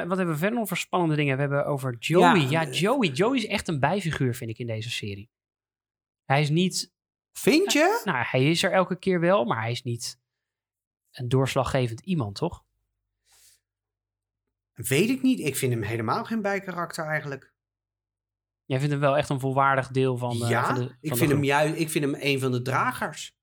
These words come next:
Speaker 1: Echt waar?
Speaker 2: Ja, dat vind ik echt.
Speaker 1: Nou, die, in die spin-off, daar hadden ze juist als doel, de spin-off Joey, om, daar zat hij in zijn eentje dan verder in, dat hij, eh, als karakter Joey de minste diepgang en zo had. En dat hij dus de hoop had dat in die spin-off,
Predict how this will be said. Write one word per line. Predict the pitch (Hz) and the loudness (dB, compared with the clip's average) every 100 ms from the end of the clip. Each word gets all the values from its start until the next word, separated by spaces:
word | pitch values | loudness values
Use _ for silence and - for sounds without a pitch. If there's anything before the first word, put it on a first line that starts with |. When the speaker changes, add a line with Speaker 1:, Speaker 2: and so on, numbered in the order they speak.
| _ _ | _ _
Speaker 1:
Echt | - 120 | -6 -4
waar? | 117 131 190 190 | -2 0 0 0
Speaker 2:
Ja, | 135 135 | 2 2
dat | 120 | 0
vind | 131 123 | 0 0
ik | 127 | -2
echt. | 180 - - | -6 -8 -4
Speaker 1:
Nou, | 185 143 - - | 0 0 -2 -4
die, | 160 185 | 0 0
in | 190 | 2
die | 170 | 0
spin-off, | - - 269 269 131 190 277 - _ | 0 2 0 2 2 2 0 -12 _
daar | 160 151 | 2 4
hadden | 175 | 4
ze | 156 | 2
juist | 156 147 156 | 4 2 2
als | 123 | 0
doel, | 190 202 156 190 | 2 4 4 2
de | 139 131 139 | -2 -2 -4
spin-off | - 156 127 120 | -2 0 0 0
Joey, | 143 143 120 180 247 - | 2 2 2 0 -6 -12
om, | 165 131 131 | -6 -6 -4
daar | 123 120 | -4 -2
zat | 117 | -2
hij | 117 | -4
in | 120 | -6
zijn | 123 135 | -6 -2
eentje | 139 139 | -2 0
dan | 117 | -2
verder | 123 117 | -4 -4
in, | 117 131 170 _ _ _ | -6 -6 -8 _ _ _
dat | 131 | -4
hij, | 131 143 131 | 0 0 0
eh, | 139 127 120 120 | -2 -2 -2 -4
als | 123 123 | -6 -8
karakter | - 127 147 - | -2 0 0 -2
Joey | 120 143 165 123 135 - | 0 2 2 2 -2 -8
de | 127 | -4
minste | 135 165 - 120 | -2 0 -2 -2
diepgang | 196 - 190 123 | -2 0 -2 0
en | |
zo | 113 107 | -2 -4
had. | 107 127 - _ _ _ _ | -4 -4 -8 _ _ _ _
En | 139 | -2
dat | 139 139 | 0 2
hij | 135 | 0
dus | 135 127 | 0 0
de | 120 | 0
hoop | 139 214 | 2 0
had | - 123 | -2 -4
dat | 135 127 | -4 -6
in | 127 | -6
die | 120 | -8
spin-off, | - 160 156 117 165 - | -4 -2 -2 -4 -6 -8